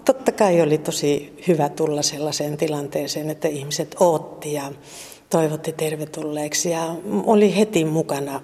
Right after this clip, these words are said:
mm, niin kuin siinä ideoimassa, että m-, mitä kappelissa voisi olla ja, ja miten tämä toiminta voisi lähteä käyntiin. Ja,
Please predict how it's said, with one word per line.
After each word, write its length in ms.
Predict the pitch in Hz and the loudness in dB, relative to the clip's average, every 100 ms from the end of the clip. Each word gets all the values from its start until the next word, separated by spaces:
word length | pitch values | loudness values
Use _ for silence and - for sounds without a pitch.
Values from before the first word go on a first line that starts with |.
| - | -8
mm, 140 | 196 - - - - _ 180 | -10 -10 -18 -20 -20 _ -6
niin 140 | 165 | -6
kuin 160 | - 147 | -4 -2
siinä 500 | - 151 147 139 147 - | 2 2 2 0 -6 2
ideoimassa, 800 | 208 180 165 147 147 139 - 147 | 6 8 8 6 4 4 4 2
että 320 | 143 - 147 143 | -2 0 0 0
m-, 140 | 143 139 - 190 185 | -4 -6 -2 -2 2
mitä 300 | 196 196 170 | 2 4 2
kappelissa 680 | - 147 - 151 143 - 151 | 0 -2 0 0 2 2 0
voisi 260 | 143 139 - | -2 -4 2
olla 300 | 202 196 170 | 4 4 2
ja, 240 | 156 147 | 2 0
ja 160 | 151 156 | 0 -2
miten 300 | 151 151 147 | -2 -6 -6
tämä 180 | 151 143 | -6 -4
toiminta 420 | 151 143 143 147 | -2 -2 -4 -6
voisi 200 | 143 - | -4 -2
lähteä 300 | 143 - 143 | -4 -2 -4
käyntiin. 600 | 143 170 156 143 156 143 | 0 0 0 -2 -4 -2
Ja, 140 | 143 | -4